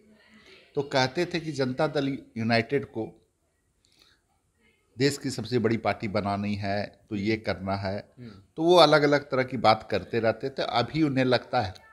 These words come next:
Speaker 1: लगता है कि पार्टी जो है ख़त्म हो गई है या फिर जो है ख़त्म हो रही है। उन्हें आने वाले चुनाव में इसका एहसास हो जाएगा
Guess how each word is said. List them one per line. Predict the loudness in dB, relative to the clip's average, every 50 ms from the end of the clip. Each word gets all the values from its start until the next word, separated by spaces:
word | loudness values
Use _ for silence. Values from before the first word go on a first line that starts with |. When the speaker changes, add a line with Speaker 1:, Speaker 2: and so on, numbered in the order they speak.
| -20 _ _ _ _ -2 2
Speaker 1:
लगता | 2 2 2 4 4 4
है | 4 4
कि | 2 -2
पार्टी | -2 2 4 4 4 2 0 -4 -2
जो | -2 -2 -2
है | -2 -4 -6 -8 -10 -18 _ _ _ _ _ _ _ _ _ _ -20 -20 _ -6
ख़त्म | -4 -4 -2 -2 0
हो | 0 2 2
गई | 2 2 0 0 0
है | 0 0 0 2 2
या | 0 0
फिर | -2 -2 -6 -8 -8 -8 -10 -14 _ _ _ _ _ _ _ _ _ _ -14
जो | -14 -10 -4 -2 0 0
है | 2 2 2 2 2 0 -2 -8 -20 _ _ _ -4
ख़त्म | -2 -2 -2 -2
हो | 0 2 2
रही | 2 2 0 -2 -2
है। | -6 -8 -10 -14 _ _ _ _ _ _ _ _ _ _
उन्हें | -6 -4 -2 0 2
आने | 2 2 2 2 2 2 4
वाले | 4 4 4 2
चुनाव | 0 -4 -6 -4 0 2 2 2
में | 2 0 -2 -4 -6 -8
इसका | -14 -6 0 2 2
एहसास | 2 2 0 -2 4 6 6 6 6 4 -2
हो | -4 -2
जाएगा | -2 -2 -4 -4 -6 -10 -14 -14